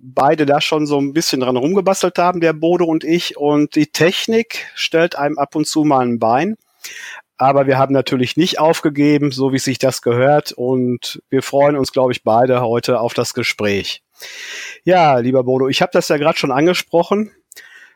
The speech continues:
Sylt, Krimi. Und, ähm,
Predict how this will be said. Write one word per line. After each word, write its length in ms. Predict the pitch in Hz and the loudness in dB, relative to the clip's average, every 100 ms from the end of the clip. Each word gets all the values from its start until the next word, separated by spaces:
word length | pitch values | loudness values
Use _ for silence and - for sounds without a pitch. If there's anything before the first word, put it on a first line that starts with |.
| _ | _
Sylt, 640 | 120 113 135 151 196 - - - _ | -6 0 2 2 0 -4 -14 -20 _
Krimi. 640 | - 143 160 180 196 190 _ _ - - - _ _ | -2 0 2 2 0 -2 _ _ -20 -20 -20 _ _
Und, 880 | 135 135 135 139 139 139 135 - - | -2 2 2 2 0 -2 -4 -6 -6
ähm, 920 | 135 127 127 127 127 127 127 127 123 | 0 2 2 2 2 2 0 -2 -6